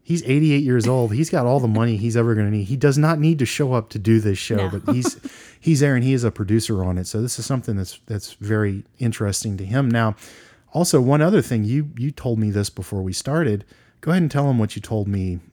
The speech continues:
Speaker 1: that he's, with, when
Speaker 2: He's
Speaker 1: it comes
Speaker 2: never,
Speaker 1: to the paranormal.
Speaker 2: he's never experienced anything himself. Did I read that in an interview or his Twitter?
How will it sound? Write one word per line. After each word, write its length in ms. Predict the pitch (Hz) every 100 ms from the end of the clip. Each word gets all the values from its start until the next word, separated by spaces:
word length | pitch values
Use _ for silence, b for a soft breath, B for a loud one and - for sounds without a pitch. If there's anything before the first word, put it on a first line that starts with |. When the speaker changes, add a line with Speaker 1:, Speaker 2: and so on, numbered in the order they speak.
| _
Speaker 1:
that 340 | 110 104 101 -
he's, 560 | - 151 170 - - - _ _ _
with, 380 | 131 127 107 104
when 120 | 120
Speaker 2:
He's 100 | 123
Speaker 1:
it 20 | -
comes 180 | 180
Speaker 2:
never, 240 | 202 208 202
Speaker 1:
to 40 | -
the 60 |
paranormal. 440 | 151 160 120 101 104 _
Speaker 2:
he's 200 | 214 170
never 280 | 175 175
experienced 640 | 180 175 - 277 285 - -
anything 260 | 185 190 190
himself. 600 | 208 - 262 190 180 _ b b b b b
Did 120 | 262
I 40 | 302
read 160 | 381
that 80 | -
in 60 | 277
an 80 |
interview 400 | 254 359 403 392 403
or 60 |
his 200 | 254 190
Twitter? 480 | - - 180 151 147